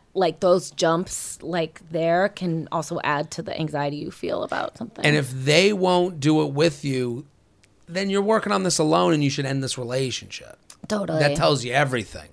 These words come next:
Speaker 2: But this allows you to kinda go to, 'cause we're, you, you're not listening to your family, you're not listening to your friends. I don't know if you'll listen to us, but, 'cause I, I would say, like, you know, I, I trust your friends and family. I'd be like, "Maybe you should break up." But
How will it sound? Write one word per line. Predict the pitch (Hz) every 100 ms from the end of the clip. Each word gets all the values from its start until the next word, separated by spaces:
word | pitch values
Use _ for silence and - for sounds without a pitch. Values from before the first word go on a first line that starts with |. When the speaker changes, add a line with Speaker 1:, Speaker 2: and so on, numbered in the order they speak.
| -
Speaker 2:
But | 143 135 127 - - - -
this | 160 165
allows | 202 151 135 139 143
you | 135
to | 127
kinda | - 131
go | 113 127 123
to, | 135 147
'cause | 143 143 - 139
we're, | 139 185
you, | 196 180 175
you're | 165 165 165 160 165
not | 196
listening | 214 156
to | 175
your |
family, | 143 127 120 127
you're | 147
not | 196
listening | 175 143
to |
your | 135
friends. | 131 113 117 131 - - - - _ _ _ -
I |
don't | 165
know | 196 170
if |
you'll | 151
listen | 147 123 127
to |
us, | 107 123 -
but, | 143 147 151
'cause | 139 135
I, | 147 156
I | 135 127 196
would | 190
say, | - 143
like, | 139 139 123 156 _ _ _ - - -
you |
know, | 160
I, | 139 160 143
I | 160
trust | - 170
your | 143
friends | 147 139
and | 120
family. | 135 123 101
I'd | 120
be |
like, | 120 117
"Maybe | 127 123
you |
should | 113
break | 117 110
up." | 113 92
But | 123 170 139